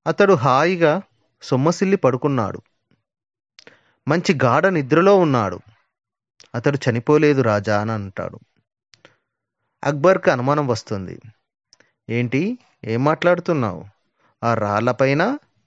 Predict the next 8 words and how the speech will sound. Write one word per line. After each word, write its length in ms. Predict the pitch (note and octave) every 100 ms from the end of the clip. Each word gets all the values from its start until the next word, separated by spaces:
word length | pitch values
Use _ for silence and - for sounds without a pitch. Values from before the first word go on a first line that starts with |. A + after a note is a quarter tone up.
| _ _ _ _ _ -
ఇంతటి 600 | A#2 C#3+ C#3 C3+ A#2 G#2+ A#2
చలిలో, 460 | G#2+ C#3+ G#3 E4 - _ _ _ _ _ _ _ _ _ _ _ _ _ _
అది 160 | F3+ G3+
కూడా 160 | A3
కప్పుకోవడానికి 680 | G#3+ G3 - G3+ F#3+ F#3+ F3+
బ్లాంకెట్ 460 | E3+ D3+ D#3+ F3+ E3+
కూడా 220 | E3 E3+
లేదు. 460 | E3 D3 C#3+ D3